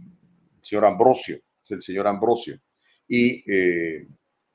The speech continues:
va a darnos su testimonio, nos va a contar cómo llegó de indocumentado, con un morralito con veinte dólares adentro, y, y venía porque su papá le había dicho, "Vente a vender paletas acá, los paleteros ahí empujando su carrito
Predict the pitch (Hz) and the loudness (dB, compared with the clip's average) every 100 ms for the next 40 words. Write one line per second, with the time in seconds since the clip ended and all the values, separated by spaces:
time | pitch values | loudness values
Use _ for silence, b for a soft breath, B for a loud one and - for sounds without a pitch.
0 | _ - 113 123 135 156 131 101 113 - | _ 2 8 8 8 2 -6 -8 -8 -6
1 | 117 202 - 117 - 104 107 131 160 180 | -4 -2 -2 -6 -8 -8 -2 -2 -2 -6
2 | 160 165 - 185 233 - - 113 113 - | -2 -2 -2 -4 0 0 2 2 0 -4
3 | _ _ _ - 104 135 208 - 311 135 | _ _ _ -6 -2 -2 -4 -4 -4 -6
4 | - - - 104 _ _ _ _ _ 107 | -4 -6 -6 -10 _ _ _ _ _ -4
5 | 156 196 190 139 113 120 - 135 98 87 | -2 0 2 4 4 2 -4 -6 -6 -2
6 | 113 120 113 87 98 104 95 - 65 76 | -2 -2 -4 0 0 0 -2 -6 -8 -6
7 | 85 90 117 107 _ _ _ _ _ _ | -6 -8 -14 -14 _ _ _ _ _ _
8 | _ _ - 113 113 117 131 131 147 156 | _ _ -2 0 2 4 6 8 6 4
9 | 131 - 110 117 135 131 123 135 131 123 | -2 -4 -2 0 2 2 2 0 -2 -6
10 | 143 143 120 117 135 - 120 127 127 127 | -2 -2 0 0 -2 -2 -4 -4 -4 -8
11 | 107 98 127 131 120 - _ _ _ 90 | -10 -12 -10 -8 -10 -16 _ _ _ -12
12 | - 104 98 127 123 110 113 127 104 - | -4 -4 0 0 0 -2 -4 -4 -6 -8
13 | 98 117 120 113 101 107 117 113 | -8 -6 -6 -8 -6 -6 -4 -6